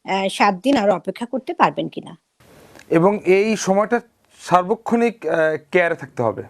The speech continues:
Speaker 1: অবশ্যই, অবশ্যই ডাক্তারের সাথে সারাক্ষণিক করে পরামর্শ ওনাকে থাকতে হবে যে যদি কোনো রকম নরমাল স্বাভাবিক সিমটমের থেকে বাইরে কোনো কিছু যায়, অবশ্যই ওনাকে সেক্ষেত্রে ডাক্তারের সাথে পরামর্শ নিয়েই ওনাকে হাসপাতালে অ্যাডমিশন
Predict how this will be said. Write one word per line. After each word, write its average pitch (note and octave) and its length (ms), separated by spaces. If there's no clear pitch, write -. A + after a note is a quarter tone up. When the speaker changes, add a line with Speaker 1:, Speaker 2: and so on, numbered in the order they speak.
Speaker 1:
অবশ্যই, G#3+ 420
অবশ্যই B3+ 280
ডাক্তারের D4 340
সাথে D#4 280
সারাক্ষণিক C4 540
করে C#4+ 180
পরামর্শ B3 440
ওনাকে C4 200
থাকতে C4+ 320
হবে D#4+ 180
যে C#4 140
যদি C4+ 360
কোনো C#4 200
রকম D4 320
নরমাল B3+ 340
স্বাভাবিক C#4+ 520
সিমটমের C#4+ 440
থেকে C#4 180
বাইরে G#3+ 300
কোনো D4+ 220
কিছু B3+ 220
যায়, G3+ 160
অবশ্যই E3 400
ওনাকে A#3+ 280
সেক্ষেত্রে A3+ 540
ডাক্তারের A3 340
সাথে A#3+ 200
পরামর্শ A3 400
নিয়েই C4 380
ওনাকে A#3+ 220
হাসপাতালে G#3 440
অ্যাডমিশন G#3 560